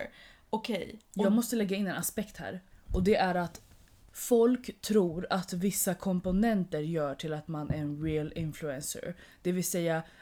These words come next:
Speaker 1: att man är realer än den här som lägger upp produkter på och, och så här, eh, Nicky Smitty tjugofyra för, eh,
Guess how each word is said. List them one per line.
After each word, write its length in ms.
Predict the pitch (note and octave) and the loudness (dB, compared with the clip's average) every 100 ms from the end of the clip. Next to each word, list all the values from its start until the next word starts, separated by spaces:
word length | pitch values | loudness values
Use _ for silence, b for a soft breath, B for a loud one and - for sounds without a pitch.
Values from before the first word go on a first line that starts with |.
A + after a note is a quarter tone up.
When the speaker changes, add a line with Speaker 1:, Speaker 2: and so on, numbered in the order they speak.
| - | -6
Speaker 1:
att 120 | F3 | -2
man 240 | F3+ E3+ | 0 0
är 200 | E3 D#3+ | 0 0
realer 420 | F#3+ F3 D#3 D3+ - | 2 2 2 0 0
än 420 | D3+ C#3+ C#3+ D3 b b b - | -4 -2 -4 -6 b b b -4
den 120 | E3+ | -2
här 180 | E3 D#3+ | 0 -2
som 260 | F3 D#3+ | -2 0
lägger 240 | E3 E3 E3+ | 0 0 -2
upp 120 | E3 | -2
produkter 760 | F#3 G3 G#3 - D3+ C#3+ E3 - | -2 0 -2 -6 -6 -6 -8 -12
på 140 | - E3+ D#3 | -8 -4 -2
och, 420 | D3+ - B2+ C#3 | -4 -6 -8 -8
och 80 | E3+ | -6
så 100 | E3+ | -6
här, 460 | D#3 D3 D3+ D#3+ D#3+ - - - _ _ | -4 -6 -6 -8 -12 -18 -20 -20 _ _
eh, 100 | - | -10
Nicky 420 | F#3 A3+ C4+ C#4 C4+ | 0 4 4 4 2
Smitty 580 | C4+ C#4 C#4 A#3 G#3 | 6 6 6 0 2
tjugofyra 640 | F#3+ A#3+ A3+ A#3 A3 A#3+ E3+ | 2 -2 0 2 2 2 -2
för, 440 | - G3 F#3 E3+ | -2 0 0 0
eh, 280 | F3+ E3+ D3+ | -2 -2 -4